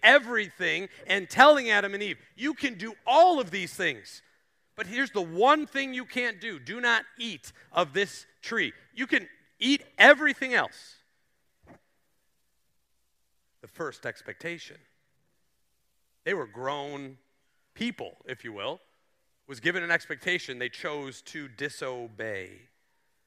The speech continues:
So this Christmas, this baby has come to help us obey. This baby has come to engage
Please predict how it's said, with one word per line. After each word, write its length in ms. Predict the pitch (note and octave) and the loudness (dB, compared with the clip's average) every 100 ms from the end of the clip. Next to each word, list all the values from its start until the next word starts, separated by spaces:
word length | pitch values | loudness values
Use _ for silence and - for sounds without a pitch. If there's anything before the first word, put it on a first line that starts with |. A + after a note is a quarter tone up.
| _ _ _ _ _ _ _ _ _ _ _ | _ _ _ _ _ _ _ _ _ _ _
So 120 | - | -14
this 200 | C#3 D3 | -10 -10
Christmas, 840 | - G3+ G3 C3 A#2 G#2 - - _ _ _ _ _ _ _ | -8 -8 -8 -12 -14 -16 -20 -20 _ _ _ _ _ _ _
this 180 | C3+ B2+ | -10 -10
baby 460 | A2 D3+ E3+ C#3+ B2 | -2 -2 0 -4 -10
has 160 | A#2+ | -12
come 560 | - - A#2 G#2+ G#2+ A2 _ _ _ _ _ _ _ _ _ _ _ _ _ _ | -14 -8 -8 -8 -16 -20 _ _ _ _ _ _ _ _ _ _ _ _ _ _
to 100 | A#2 | -16
help 400 | - C#3+ C#3+ - | -12 -10 -12 -10
us 480 | A#2 G#2 - - - _ _ - | -10 -10 -16 -20 -20 _ _ -16
obey. 600 | A#2 G2+ A2 G#2+ F#2 F2 _ _ _ _ _ _ _ _ _ _ _ _ _ _ _ _ _ | -14 -12 -14 -14 -18 -20 _ _ _ _ _ _ _ _ _ _ _ _ _ _ _ _ _
This 140 | C#3+ B2+ | -12 0
baby 320 | D#3 F3 D#3 | 2 4 0
has 140 | C#3 | -2
come 260 | - E3 D#3+ | -4 -6 -6
to 180 | - D#3+ | -10 -12
engage 760 | C3+ A#2+ D3+ E3 D3 C3+ A#2+ | -12 -6 -2 -2 -4 -8 -14